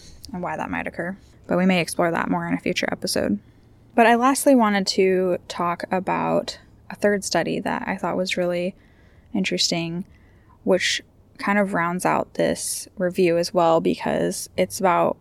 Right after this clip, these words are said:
Weibo, which is the Chinese social media site that is very similar to Twitter in its function. So we have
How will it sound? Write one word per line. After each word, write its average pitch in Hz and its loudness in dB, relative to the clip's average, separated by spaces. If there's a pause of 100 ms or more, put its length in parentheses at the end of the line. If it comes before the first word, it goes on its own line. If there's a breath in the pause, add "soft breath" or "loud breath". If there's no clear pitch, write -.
Weibo, 190 2
which 190 -2
is 175 -4
the 180 -2
Chinese 196 -4
social 180 -2
media 165 -6
site - -4 (320 soft breath)
that 165 0
is 175 -2
very 170 0
similar - -4
to - -6
Twitter - -4
in - -4
its - -6
function. 233 -2 (1300 soft breath)
So - -4
we 190 0
have 185 -2